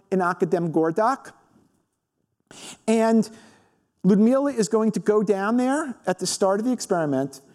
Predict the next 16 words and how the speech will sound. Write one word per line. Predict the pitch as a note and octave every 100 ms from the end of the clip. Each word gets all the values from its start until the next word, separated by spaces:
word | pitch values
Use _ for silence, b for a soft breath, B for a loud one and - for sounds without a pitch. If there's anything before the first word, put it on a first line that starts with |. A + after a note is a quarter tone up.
| b b
for | D#3+
the |
first | D#3 F3 F3+ -
few | G3+
years. | G3 D#3+ B2 B2+ -
She's | E3
going | F#3+ F#3+
to | F#3+
go | G3+
down | F3+ F3 E3+ F3+ -
to | F3+ D#3+ D#3+
Lesnoy | E3 E3 - E3+ D3+
four | - - A3 B3
times | B3+ B3+ G#3+ G#3 F#3
a | F#3
year, | E3+ B2+ F#2+ -